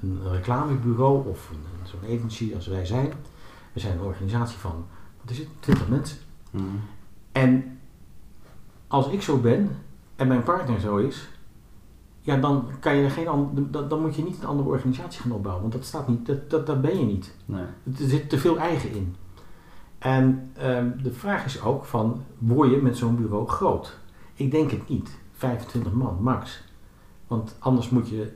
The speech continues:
Speaker 1: toch, ehm, het anders gaan organiseren. En dat gaat dan verder van je af.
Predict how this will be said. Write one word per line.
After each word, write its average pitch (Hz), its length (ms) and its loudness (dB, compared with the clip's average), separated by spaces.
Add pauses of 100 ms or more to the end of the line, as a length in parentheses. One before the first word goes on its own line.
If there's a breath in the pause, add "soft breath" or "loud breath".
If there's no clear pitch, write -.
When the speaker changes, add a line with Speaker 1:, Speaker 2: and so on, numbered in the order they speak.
Speaker 1:
toch, - 300 2 (220)
ehm, 98 280 -4 (140)
het - 280 -12
anders 135 200 2
gaan 117 140 -2
organiseren. 117 800 -2 (640 loud breath)
En 143 120 2
dat 139 140 4
gaat 139 200 -2
dan 131 120 -2
verder 139 260 2
van 131 140 4
je 131 80 2
af. - 440 -4